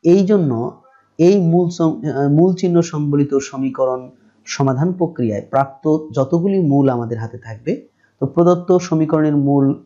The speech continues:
আহ, কিনা, যে সমীকরণ, যে মূলগুলো আমরা পাবো তার সবাই এই সমীকরণের মূল হবে কিনা তা অবশ্যই পরীক্ষা করে দেখা দরকার।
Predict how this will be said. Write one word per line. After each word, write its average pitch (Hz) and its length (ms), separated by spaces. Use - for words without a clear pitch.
আহ, 120 200
কিনা, 131 420
যে 135 220
সমীকরণ, 135 580
যে 139 120
মূলগুলো 143 360
আমরা 139 180
পাবো 127 340
তার 127 200
সবাই 135 360
এই 135 220
সমীকরণের 120 460
মূল 117 220
হবে 143 180
কিনা 147 380
তা 123 100
অবশ্যই 117 320
পরীক্ষা 113 300
করে 113 200
দেখা 104 260
দরকার। - 340